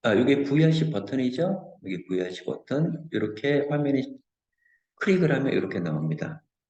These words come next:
클릭을 하면, 그 다음에 여기 홈, 컨트롤러, 시뮬레이션, 툴, 오프라인 펑션,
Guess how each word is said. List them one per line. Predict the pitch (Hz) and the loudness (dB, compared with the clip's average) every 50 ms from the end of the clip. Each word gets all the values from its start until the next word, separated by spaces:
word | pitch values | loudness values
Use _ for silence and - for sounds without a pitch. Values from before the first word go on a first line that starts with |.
| _ _ | _ _
클릭을 | - - 98 95 87 - | -8 -6 -6 -6 -6 -6
하면, | 80 85 85 85 113 135 151 160 165 165 156 - - _ _ _ _ _ _ _ _ _ _ _ _ _ _ _ _ _ _ _ _ _ _ _ _ _ _ | -6 -6 -4 -4 -2 0 0 0 -2 -2 -8 -10 -14 _ _ _ _ _ _ _ _ _ _ _ _ _ _ _ _ _ _ _ _ _ _ _ _ _ _
그 | - - | -8 -4
다음에 | - 80 78 - 120 139 156 170 175 156 160 - - - - - - _ _ - - | -2 -2 -2 0 0 2 4 4 2 2 -2 -4 -8 -12 -16 -20 -20 _ _ -14 -12
여기 | - - - - - - - - - - - - - | -8 -4 -4 -4 -4 -4 -8 -10 -14 -16 -14 -2 0
홈, | 185 - - - - - - - - - - _ _ _ _ _ _ _ _ _ | 2 2 2 2 0 -2 -4 -8 -12 -14 -20 _ _ _ _ _ _ _ _ _
컨트롤러, | - - 165 160 160 160 160 151 139 120 104 87 78 - - - - - _ _ _ | -4 -2 -2 0 0 0 2 2 2 4 2 2 0 -2 -4 -8 -14 -16 _ _ _
시뮬레이션, | - - - 156 160 165 156 156 - 123 110 104 104 101 90 85 - - - - - | -16 -6 0 2 4 4 4 4 4 2 2 0 -2 -4 -4 -4 -6 -8 -10 -14 -16
툴, | - - 175 170 131 98 - - - - - - - _ _ _ _ _ _ _ _ _ _ - | -4 -2 2 2 4 2 2 0 -2 -6 -8 -12 -18 _ _ _ _ _ _ _ _ _ _ -4
오프라인 | 101 113 107 - - 143 143 147 143 143 143 | -4 -4 -4 -6 -6 -4 -2 0 0 0 -2
펑션, | 139 135 127 117 101 87 82 - - - - - | -2 -2 -2 -2 -2 -2 -4 -6 -6 -10 -16 -20